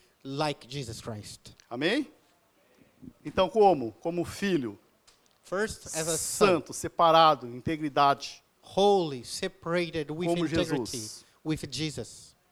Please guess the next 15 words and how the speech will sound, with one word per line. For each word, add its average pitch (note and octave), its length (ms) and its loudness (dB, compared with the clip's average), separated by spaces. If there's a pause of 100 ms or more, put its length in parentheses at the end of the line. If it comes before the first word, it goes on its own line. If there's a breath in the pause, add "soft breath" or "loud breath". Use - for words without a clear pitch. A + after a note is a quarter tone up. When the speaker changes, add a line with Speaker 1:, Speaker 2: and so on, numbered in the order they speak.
(180)
Speaker 2:
Amém? F#3 360 0 (1600)
Você E3 200 -2
está A3+ 220 4
numa A3+ 160 2
empresa. F3 580 2 (1300)
Manifestou G#3 640 2
um B3 40 -2
demônio A3+ 420 6
lá. E3+ 360 8 (300)
Speaker 1:
If - 160 -12
you F#3 160 0
are F#3+ 180 2
in F#3 100 -2
a F3+ 40 -2
company F#3+ 560 -4